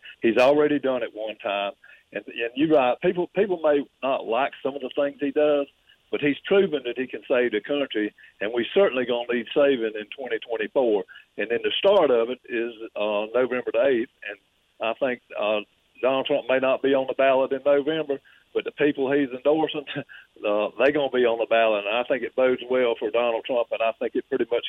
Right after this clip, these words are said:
catapults him into, uh, announcing shortly after the November eighth election that he will be the candidate in twenty twenty-four. And I think it's, it's like you said, Ken, it's a necessity.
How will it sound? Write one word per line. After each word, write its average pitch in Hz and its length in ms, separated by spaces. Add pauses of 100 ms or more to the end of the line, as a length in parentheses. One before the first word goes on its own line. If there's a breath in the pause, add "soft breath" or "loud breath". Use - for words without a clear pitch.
catapults 120 540
him 127 180
into, 120 480 (540 loud breath)
uh, 101 420
announcing 113 560
shortly 113 380
after 113 420
the 104 160
November 110 480
eighth 113 180
election 110 440
that 104 160
he 117 120
will 117 220
be 110 140
the 101 100
candidate 110 480
in 98 80 (100)
twenty 113 300
twenty-four. 107 520 (480 loud breath)
And 107 220
I 127 200
think 180 220
it's, - 120 (180)
it's - 220
like 135 160
you 135 100
said, 180 220
Ken, 123 100
it's 120 100
a 123 60
necessity. 156 640